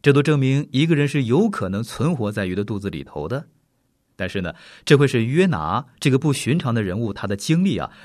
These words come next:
就变得很平常了。那么换句话来说，如果这些人可以活下来，约拿当然也可以活下来的。我个人相信呢，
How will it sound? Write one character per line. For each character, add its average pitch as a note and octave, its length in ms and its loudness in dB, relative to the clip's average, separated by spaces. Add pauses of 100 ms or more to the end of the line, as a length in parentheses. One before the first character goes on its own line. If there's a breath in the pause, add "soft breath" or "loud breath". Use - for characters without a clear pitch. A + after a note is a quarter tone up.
就 G2+ 120 -4
变 F#2 160 -2
得 F2 60 -4
很 E2 180 -8
平 F2+ 240 -8
常 D#2+ 280 -8
了。 C3+ 180 -8 (840)
那 B2+ 100 2
么 C3+ 80 4
换 C#3+ 180 2
句 C#3 60 -2
话 C3 100 0
来 B2 140 0
说， C3 240 -2 (320 loud breath)
如 A3+ 180 6
果 A3 100 8
这 E3 140 4
些 D#3 80 4
人 C#3 160 0
可 B2+ 100 -4
以 A#2 60 2
活 A2 220 -2
下 A2 160 0
来， F2 240 -4 (160 loud breath)
约 F3+ 220 6
拿 C3 200 0 (140)
当 G#3 260 6
然 F3+ 160 2
也 A#2 100 2
可 G2 120 -6
以 F#2+ 40 -4
活 F2 160 -6
下 F2 160 -4
来 D#2 220 -4
的。 A#2+ 200 -8 (680)
我 B2 140 2
个 D3+ 100 6
人 C#3 80 4
相 C3+ 160 2
信 C3 160 0
呢， A2 140 -2